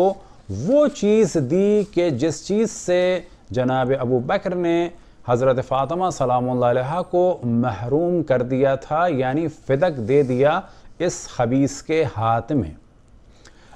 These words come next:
अब यहाँ पर सवाल ये होगा कि अगर ये सदक़ात रसूलुल्लाह सल्लल्लाहु अलैहि वसल्लम थे, और वो बताते चलें कि इन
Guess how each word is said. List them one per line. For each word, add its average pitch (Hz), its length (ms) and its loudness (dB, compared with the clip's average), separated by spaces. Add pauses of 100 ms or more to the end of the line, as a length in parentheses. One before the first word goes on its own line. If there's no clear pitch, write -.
(120)
अब 156 180 4
यहाँ 156 320 2
पर 269 140 2
सवाल 202 400 4
ये 185 120 2
होगा 180 360 2
कि 190 100 0
अगर 190 220 2
ये 190 120 2
सदक़ात 147 840 0
रसूलुल्लाह 180 640 2
सल्लल्लाहु 170 380 0
अलैहि 165 360 2
वसल्लम 156 480 -4
थे, 156 100 -2
और 151 120 2
वो 147 80 2
बताते 143 380 -2
चलें 165 320 -4 (400)
कि 156 460 2
इन 135 140 2